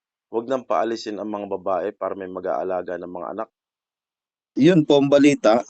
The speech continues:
Speaker 2: para daw may mag-aalaga sa mga maiiwang anak.
Speaker 1: Ah, totoo nga,
Speaker 2: Yun po,
Speaker 1: totoo.
Speaker 2: ang
Speaker 1: Parang
Speaker 2: bali-,
Speaker 1: gana-,
Speaker 2: balita
Speaker 1: mas ma-
Speaker 2: lang po, wala
Speaker 1: Kaya
Speaker 2: namang
Speaker 1: nga.
Speaker 2: nagsasabi na.
Speaker 1: Ah, wala nagsasabi, pero ang dami nagsasabi sa akin na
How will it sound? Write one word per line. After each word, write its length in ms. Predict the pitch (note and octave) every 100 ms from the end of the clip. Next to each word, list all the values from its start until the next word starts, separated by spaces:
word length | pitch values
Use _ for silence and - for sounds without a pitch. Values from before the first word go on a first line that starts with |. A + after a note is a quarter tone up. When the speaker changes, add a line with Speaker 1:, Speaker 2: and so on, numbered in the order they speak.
| - -
Speaker 2:
para 240 | A2+ B2
daw 240 | B2 B2 B2
may 160 | B2 B2
mag-aalaga 720 | A#2+ A#2 A2+ A#2+ A#2+ A#2 A#2+
sa 160 | - A#2
mga 240 | A#2+ A2+
maiiwang 560 | G2+ A2 G#2+ A2+ A2 G#2+
anak. 320 | G#2+ F#2 F#2 _ _
Speaker 1:
Ah, 640 | G2+ F2+ F2 F#2 G2+ G#2 G#2
totoo 440 | F2 E2 D#2 F2+
nga, 40 | G#2+
Speaker 2:
Yun 140 | A#2+
po, 40 | -
Speaker 1:
totoo. 160 | G2+ D2+
Speaker 2:
ang 180 | F2+ -
Speaker 1:
Parang 240 | G#2+ A2+
Speaker 2:
bali-, 240 | A2+ A2 A2+
Speaker 1:
gana-, 220 | A2+ A2
Speaker 2:
balita 340 | C3 D3+ D3+
Speaker 1:
mas 80 | D3
ma- 80 | C#3+
Speaker 2:
lang 180 | C3 B2 A#2 G#2 -
po, 80 | F#2+
wala 160 | G#2+ A2
Speaker 1:
Kaya 80 | A2+
Speaker 2:
namang 160 | A#2
Speaker 1:
nga. 160 | C#3+ B2+
Speaker 2:
nagsasabi 540 | F2+ G#2+ G#2+ A2+ G#2 G#2
na. 120 | F#2+ _ -
Speaker 1:
Ah, 240 | A#2 C3+
wala 200 | C#3+ C3 B2
nagsasabi, 540 | A2+ A#2 A2 A2 A2+ A2+
pero 140 | C3+ B2+
ang 160 | C3
dami 240 | C3+ C3 B2+
nagsasabi 460 | B2 A#2+ A2+ G#2+
sa 220 | A2+ E2+ F#2+
akin 160 | F2+ - _ _ _ _
na 140 | F2+